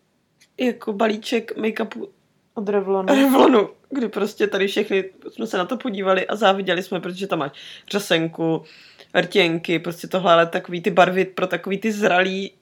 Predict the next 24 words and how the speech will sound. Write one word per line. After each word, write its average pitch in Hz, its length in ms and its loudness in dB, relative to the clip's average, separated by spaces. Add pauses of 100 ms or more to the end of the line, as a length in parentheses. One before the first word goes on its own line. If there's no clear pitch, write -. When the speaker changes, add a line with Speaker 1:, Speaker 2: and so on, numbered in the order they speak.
Speaker 1:
paní, 220 360 -2
taková 175 380 2
ta 180 140 2
podzimní 185 480 -4
kolekce 185 460 -4
a 151 60 0
holčička 165 380 -6
jenom, 139 120 -2 (240)
<gasps> 359 240 -4
„Pane 254 140 6
bože, 240 240 4
nikdo 240 200 6
se 214 100 0
na 160 80 4
to 165 80 2
ani 151 120 2
nedívejte, 151 460 0
ať 170 120 0
mi 160 80 -4
z - 60 -14
toho 175 180 -4
nevykoukáte 160 840 -4
ty 160 200 -6
věci.“ 160 480 -4